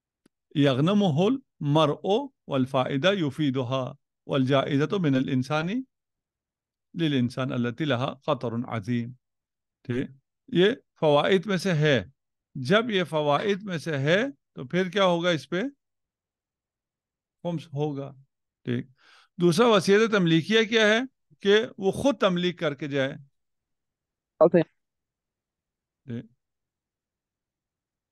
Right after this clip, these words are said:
Speaker 2: तो ये, अ, उन्होंने, अ, कस्ब तो नहीं कबूल किया है, कस्ब में वो,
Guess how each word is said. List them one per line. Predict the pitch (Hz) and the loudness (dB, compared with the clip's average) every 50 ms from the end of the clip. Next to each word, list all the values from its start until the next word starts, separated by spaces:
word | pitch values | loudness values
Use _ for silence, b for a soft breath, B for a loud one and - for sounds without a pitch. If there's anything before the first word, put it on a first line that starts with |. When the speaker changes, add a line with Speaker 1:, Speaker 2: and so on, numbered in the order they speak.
| _ _ - | _ _ 4
Speaker 2:
तो | 208 | 6
ये, | 226 240 240 233 233 226 226 | 8 8 10 10 10 8 8
अ, | - - - - - 151 151 156 - - | 6 2 2 6 8 10 10 8 8 6
उन्होंने, | 165 185 190 208 202 196 202 208 208 202 202 196 | 6 6 8 8 8 6 6 6 6 6 4 4
अ, | - _ _ 165 - 131 131 123 131 135 131 123 - - - | 2 _ _ 0 4 6 6 6 8 8 6 6 4 4 2
कस्ब | 190 220 - - 214 | 2 2 2 0 0
तो | 190 233 220 | 2 4 4
नहीं | 202 - - _ - 233 - | 4 2 0 _ -4 -2 0
कबूल | - 175 165 - - 254 240 | 0 -2 0 0 2 2 2
किया | 185 175 156 139 | 4 4 6 6
है, | 143 196 220 - _ _ _ _ _ _ _ _ - | 6 4 2 -2 _ _ _ _ _ _ _ _ -4
कस्ब | 359 - _ - 208 - - 196 190 185 | -4 -4 _ -4 -4 -4 -6 -4 0 2
में | 220 226 220 220 214 190 - _ _ _ _ _ _ _ _ _ _ _ _ _ _ - - - _ _ _ _ _ _ _ _ 185 | 4 4 4 2 0 -2 -6 _ _ _ _ _ _ _ _ _ _ _ _ _ _ -18 -18 -18 _ _ _ _ _ _ _ _ 2
वो, | 180 175 170 147 131 135 131 | 4 4 4 2 2 -2 -6